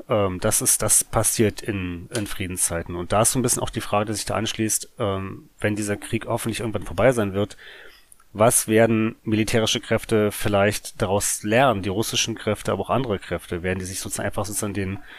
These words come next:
ihre Kiste an, an Schwachstellen, die sie und Hintertüren, die sie sich einbauen, vielleicht schön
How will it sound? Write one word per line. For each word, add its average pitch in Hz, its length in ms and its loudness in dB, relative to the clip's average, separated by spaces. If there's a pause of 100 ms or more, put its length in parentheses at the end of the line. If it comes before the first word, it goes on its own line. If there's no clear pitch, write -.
(720)
ihre 107 220 0
Kiste 139 640 6
an, 107 480 2 (120)
an 107 200 2
Schwachstellen, 131 500 2
die 113 80 2
sie 110 140 0
und 101 120 0
Hintertüren, 127 440 2
die 113 80 0
sie 104 80 -2
sich - 180 -4
einbauen, 117 380 4
vielleicht 110 400 2
schön 120 240 0